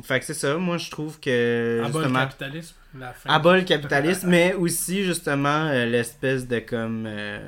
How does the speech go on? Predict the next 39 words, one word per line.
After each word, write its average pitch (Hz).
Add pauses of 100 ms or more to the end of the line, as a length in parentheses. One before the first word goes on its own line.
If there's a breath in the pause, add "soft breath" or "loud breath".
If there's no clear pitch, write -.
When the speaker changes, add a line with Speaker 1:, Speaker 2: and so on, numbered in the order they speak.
(920)
Speaker 1:
tu -
sais, 120
euh, 110 (360 loud breath)
je -
trouvais 131
que 147
la, 123
la 123
confrontation 120
était 113
pas 123
mal 113
plus -
personnelle, 113
puis -
je -
sens 120
que 117
si, 143 (320 loud breath)
puis -
c'est 143
justement 139
une 147
des 127
raisons 123
pourquoi 127
j'ai, 113
j'ai 113
un, 113
un 117
gros 135
problème 127
avec 117 (420 loud breath)
la 113
fin 135
de 131
John 120
Wick 117 (100)
un. 117